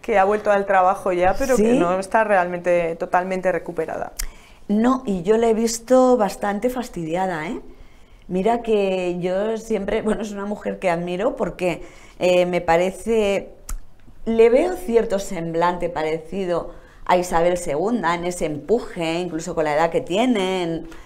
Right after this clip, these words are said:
Speaker 2: pero, eh, sí ha aparecido en un evento, em, eh, ecuestre y la verdad es que ha estado sentada todo el tiempo, que esto también es raro en ella,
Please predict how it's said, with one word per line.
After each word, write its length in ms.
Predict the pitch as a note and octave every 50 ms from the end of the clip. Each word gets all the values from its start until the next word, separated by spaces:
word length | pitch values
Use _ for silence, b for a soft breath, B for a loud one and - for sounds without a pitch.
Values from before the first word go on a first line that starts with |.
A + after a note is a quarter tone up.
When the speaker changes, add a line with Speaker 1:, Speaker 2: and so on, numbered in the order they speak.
| B B B B B B B B B B B -
Speaker 2:
pero, 960 | - G#3+ G#3 G3+ G3+ G3+ G3+ G3 G3 G3 G3 G3 G3 F#3 F#3 F#3 F3+ - - -
eh, 440 | - G#3 G3+ G3 G3 F#3+ F#3+ F#3 - G#3
sí 240 | G#3 - C4 C#4 C4
ha 100 | B3 A3+
aparecido 680 | G3+ A3 A3 A3 A3+ A3 A3 - B3 B3+ A#3+ A#3+ B3 B3
en 120 | B3 A3
un 120 | G3+ G#3
evento, 800 | G3+ G3 G3 G3 G3+ G3+ G3 G3+ G#3 G3 G3 G3 F#3+ F#3+ F#3+ - -
em, 920 | - G3 F#3 F#3 F#3 F3+ F3+ F3+ F3+ F3+ F3+ F3+ F3+ F3 F3 F3 F3 F3 E3+ D#3+ -
eh, 420 | - F#3 F3+ E3+ E3+ E3+ E3+ - - F3+ F#3
ecuestre 580 | F3 - G#3 G#3 G#3+ - - - - B3 C#4+ - - - B B B B B B G3 F3+ B B B B B -
y 500 | - A3+ A3+ A3+ A3 A3 G#3+ G#3+ G#3 G#3 G3+
la 180 | G3+ G3+ F#3+
verdad 400 | G3 G3 F#3+ G3 F#3+ F#3+ G3 G#3
es 180 | A3+ A3 - -
que 380 | - C4 B3+ B3+ A#3+ A3+ G#3 -
ha 60 | G#3+
estado 320 | G#3 G3 - G3+ F3+ F3+ F#3
sentada 720 | F#3 - F#3 F3 E3+ F3 E3+ E3+ E3+ E3 E3 E3 E3 E3
todo 160 | F#3 F#3+ G3
el 100 | G3+ F#3
tiempo, 460 | E3+ F#3 F3 F3 F#3+ G3 - D4+ E4 -
que 60 | -
esto 260 | - - - F3+ F3
también 360 | E3+ D#3+ D3+ D#3 D#3 D3+ D#3 D3+
es 120 | D#3 D#3
raro 260 | D#3 D#3 D#3 D3+ D3+ D3
en 100 | D3 D3
ella, 300 | D3 D#3+ G#3 D4 D4